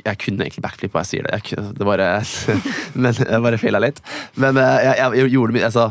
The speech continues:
jeg gjorde veldig mye fysiske ting, og det var sånn jeg kjente meg som person også. Så jeg følte jeg mistet mye av, hvem var jeg nå, liksom? Det er bare en fyr som satt der, og hva skal jeg bi-, altså,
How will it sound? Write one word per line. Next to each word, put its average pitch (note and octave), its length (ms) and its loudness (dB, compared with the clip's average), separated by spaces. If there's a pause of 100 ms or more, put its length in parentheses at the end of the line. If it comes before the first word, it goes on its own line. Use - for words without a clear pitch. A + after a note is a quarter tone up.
(100)
jeg B2+ 140 2
gjorde A2+ 220 2
veldig A2 160 0
mye G#2+ 100 0
fysiske - 240 -4
ting, C3 160 0
og F#2 80 -2
det A2 80 4
var A#2 80 0
sånn G2+ 240 0
jeg G#2 220 2
kjente G2+ 180 -4
meg G2 300 -2 (120)
som G2 140 -4
person G2+ 240 -2
også. B2 160 -2 (220)
Så - 100 -2
jeg B2 80 -4
følte A#2 240 0
jeg A#2 80 -2
mistet G#2 560 2
mye G2 160 0
av, F#2 380 0 (420)
hvem G#2+ 160 0
var G2+ 140 4
jeg - 40 -4
nå, F#2+ 80 0
liksom? A2+ 220 -2
Det G#2+ 80 2
er G#2 80 2
bare G#2 160 2
en - 80 -8
fyr G2+ 100 2
som - 140 -4
satt F#2+ 160 -2
der, F#2 180 2
og F#2+ 380 0
hva - 100 -4
skal G2+ 200 -2
jeg G2 100 -2
bi-, - 80 -2
altså, G#2+ 160 2